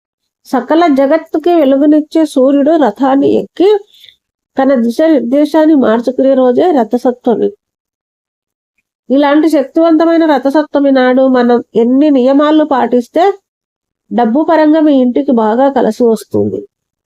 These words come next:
కుటుంబ కష్టాలన్నీ తొలగిపోతాయి. రథసప్తమి పూజ విధానం పాటించాల్సిన పరిహారాల గురించి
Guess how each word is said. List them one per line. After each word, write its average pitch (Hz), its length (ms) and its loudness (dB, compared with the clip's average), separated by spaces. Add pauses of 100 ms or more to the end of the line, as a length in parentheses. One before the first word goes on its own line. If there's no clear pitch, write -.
కుటుంబ 311 340 0
కష్టాలన్నీ 302 640 -2
తొలగిపోతాయి. 226 760 -2 (480)
రథసప్తమి 320 600 -2
పూజ 302 200 2
విధానం 277 460 0
పాటించాల్సిన 254 720 0
పరిహారాల 240 600 0
గురించి 226 400 0